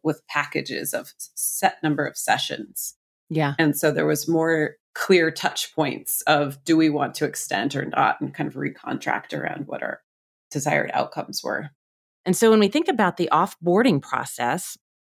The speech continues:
Speaker 2: do we have two different processes? One for those clients who say, "Yes, I want to keep going to the next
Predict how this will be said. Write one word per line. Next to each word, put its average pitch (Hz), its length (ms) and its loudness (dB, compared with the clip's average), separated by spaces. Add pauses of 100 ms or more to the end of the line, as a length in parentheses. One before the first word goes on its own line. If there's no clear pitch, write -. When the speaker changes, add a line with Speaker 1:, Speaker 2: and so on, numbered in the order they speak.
Speaker 2:
do 220 80 0
we 240 80 6
have 185 140 0
two 247 180 4
different 226 320 4
processes? 214 720 2
One 190 300 6
for 196 200 2
those 180 400 4
clients 175 440 2
who 185 80 2
say, 180 200 2
"Yes, 165 320 6
I 175 60 6
want 165 160 6
to 160 60 4
keep 165 220 0
going 156 340 2
to 165 120 -2
the 151 100 2
next - 760 -2